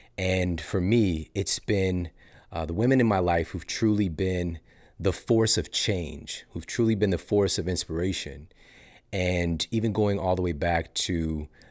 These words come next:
uh, just my childhood influences and, and just kind of feeling out of sorts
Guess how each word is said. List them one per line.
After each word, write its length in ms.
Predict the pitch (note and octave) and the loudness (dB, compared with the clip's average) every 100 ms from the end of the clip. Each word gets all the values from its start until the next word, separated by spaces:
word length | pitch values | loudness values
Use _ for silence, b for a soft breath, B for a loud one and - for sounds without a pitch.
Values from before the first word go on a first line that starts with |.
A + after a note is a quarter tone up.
| b b - | b b -10
uh, 240 | E2 D#2+ | -6 -4
just 240 | D2 F#2 G#2+ | -2 -2 0
my 140 | F2+ | 0
childhood 500 | E2+ - F#2+ F#2 F#2 | 0 0 2 0 -2
influences 800 | F#2 G2+ - F2 D#2 - D#2 D2 | -2 -2 -2 -4 -2 -4 -4 -6
and, 100 | D#2 | -6
and 140 | D2 D2+ | -6 -4
just 160 | D#2 | -4
kind 160 | F#2+ E2 | -2 -4
of 60 | |
feeling 300 | - A2 F#2+ | 0 0 0
out 120 | E2+ D#2 | -2 -2
of 60 | |
sorts 580 | - G2+ G2 F2 - | 0 2 0 0 -4